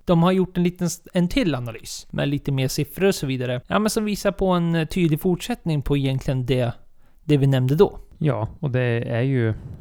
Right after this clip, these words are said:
Speaker 2: fortsatt, yngre är ju mer, eh, öppna för att, eh, lära sig och även, eh, prova mer olika och inte alltid köpa samma. "Jag har alltid köpt den, den, den, jag fortsätter bara köpa dem", utan de är mer adventurous.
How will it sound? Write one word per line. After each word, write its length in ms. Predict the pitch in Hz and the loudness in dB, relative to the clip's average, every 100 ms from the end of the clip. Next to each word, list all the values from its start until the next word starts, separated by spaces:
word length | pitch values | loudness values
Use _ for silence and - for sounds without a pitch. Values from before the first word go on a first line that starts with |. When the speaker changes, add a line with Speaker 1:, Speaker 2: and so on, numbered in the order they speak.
| - | -20
Speaker 2:
fortsatt, 560 | - 120 - 120 110 - | -6 -6 -4 -4 -6 -4
yngre 420 | 151 143 143 131 | 2 6 6 6
är 100 | 120 | 4
ju 200 | 113 113 | 4 4
mer, 460 | 107 110 104 98 98 | 2 2 2 0 0
eh, 420 | 98 98 107 - | 0 -2 -4 -4
öppna 400 | 131 - 113 151 - - - - | -4 -4 -4 -4 -6 -18 -14 -2
för 140 | 117 | 0
att, 300 | 104 - - | 0 -4 -6
eh, 340 | 110 107 104 101 | -4 -2 -4 -6
lära 420 | - 147 110 113 170 | -4 0 0 0 0
sig 320 | 127 98 98 | 0 2 2
och 120 | 110 | 4
även, 500 | 101 95 117 107 107 | 4 4 2 4 2
eh, 180 | 104 101 | 0 -2
prova 760 | - - 113 101 107 104 101 - - | -4 -8 -6 -2 0 2 0 -2 -6
mer 280 | 120 127 135 | -2 0 0
olika 560 | 131 151 190 - 107 - | 0 -2 -4 -8 -12 -10
och 120 | 139 | -4
inte 220 | 117 110 139 | -2 0 0
alltid 320 | 113 - 131 | 0 -4 -2
köpa 540 | 110 - 110 101 107 | -2 -2 0 0 -2
samma. 380 | - 104 98 101 | 0 0 2 0
"Jag 80 | 98 | 2
har 60 | |
alltid 280 | 104 92 107 | 2 0 -2
köpt 260 | 101 95 - | 0 -2 0
den, 300 | 104 95 95 | 0 0 0
den, 260 | 92 92 | 0 2
den, 160 | 98 95 | 2 2
jag 120 | 92 | 0
fortsätter 440 | - 95 110 - 98 | -4 -4 -4 -4 -4
bara 160 | 92 | -4
köpa 240 | - 101 107 | -2 -4 -2
dem", 260 | 110 101 | -2 -2
utan 360 | 98 - 98 98 | -6 -6 -6 -4
de 160 | 104 | -4
är 60 | 107 | -2
mer 400 | 127 131 98 92 - _ _ _ _ _ _ | 0 0 -2 -4 -10 _ _ _ _ _ _
adventurous. 840 | - 104 139 143 - 101 - - | -10 -2 0 0 -4 -12 -14 -20